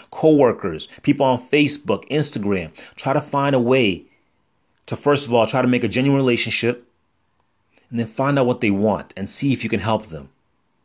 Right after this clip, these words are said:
And then help them if you can help them. Be genuine. That's why it's, the first thing is being genuine and having a great relationship with somebody,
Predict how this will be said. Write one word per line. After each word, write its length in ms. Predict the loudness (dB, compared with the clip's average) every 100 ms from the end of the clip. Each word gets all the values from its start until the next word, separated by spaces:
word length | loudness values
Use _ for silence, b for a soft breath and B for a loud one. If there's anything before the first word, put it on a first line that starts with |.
| _ _ _ _ _ _ _ _
And 100 | -2
then 80 | 0
help 320 | 4 2 2
them 160 | -4 -4
if 80 | -2
you 60 |
can 120 | -2 2
help 280 | 2 0
them. 140 | -10 -16 _ _ _ _ _ _ _ _ _ _ _ _ _ _ _ _ _ -2
Be 140 | 0
genuine. 340 | 2 4 4 2
That's 160 | 0
why 120 | 2 2
it's, 140 | 0
the 120 | -6
first 240 | 2 2 4
thing 80 |
is 120 | 0 2
being 280 | 2 2
genuine 320 | 2 0 0 0
and 80 |
having 200 | -2 -2
a 60 | 0
great 160 | 0 0
relationship 400 | 0 -2 -4 -4
with 80 |
somebody, 460 | -2 0 0 -2 -6